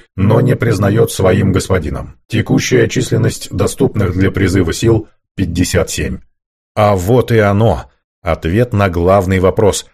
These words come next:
Потратив бесценную единицу кармы, я получил чуть меньше шести десятков солдат, и то с ограничениями. И всё же, даже рядовые бойцы Салоса серьёзные ребята, сталкивались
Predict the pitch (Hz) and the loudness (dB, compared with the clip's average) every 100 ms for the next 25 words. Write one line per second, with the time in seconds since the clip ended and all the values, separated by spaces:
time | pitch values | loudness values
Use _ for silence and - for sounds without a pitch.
0 | _ 92 90 117 113 82 80 92 - - | _ -4 0 0 0 -6 -4 -4 -4 0
1 | 113 104 90 82 78 82 92 101 101 - | 0 2 0 0 -2 -2 0 0 0 -2
2 | 92 - 139 98 78 - 95 117 117 117 | -4 0 2 0 -4 -6 -2 0 0 -2
3 | 113 131 127 - 123 107 98 123 120 117 | 0 0 0 0 -2 0 0 0 0 -2
4 | 98 - 101 - 127 120 101 - 110 - | -2 -2 -4 -4 -4 -2 -2 0 0 -2
5 | 92 95 92 139 143 - _ _ 110 101 | -4 -2 0 -2 -4 -12 _ _ -6 -2
6 | 139 147 95 - 117 113 117 117 147 107 | 0 0 0 -4 -2 0 0 0 0 -2
7 | 73 65 - _ _ _ _ 92 - 101 | -2 -8 -12 _ _ _ _ -8 -4 -2
8 | 95 127 - _ _ _ _ 76 85 92 | 0 -2 -4 _ _ _ _ -4 -2 0
9 | 92 98 98 104 98 90 98 98 - 95 | 0 0 0 2 0 0 -2 -2 -4 -4
10 | - 120 120 - 110 92 - 95 101 104 | 0 2 2 0 -2 -2 -2 0 2 0
11 | 98 110 120 135 117 69 - _ _ _ | 2 0 2 0 -2 -6 -12 _ _ _
12 | - - 110 95 87 73 65 - | -8 0 2 2 0 -2 -6 -10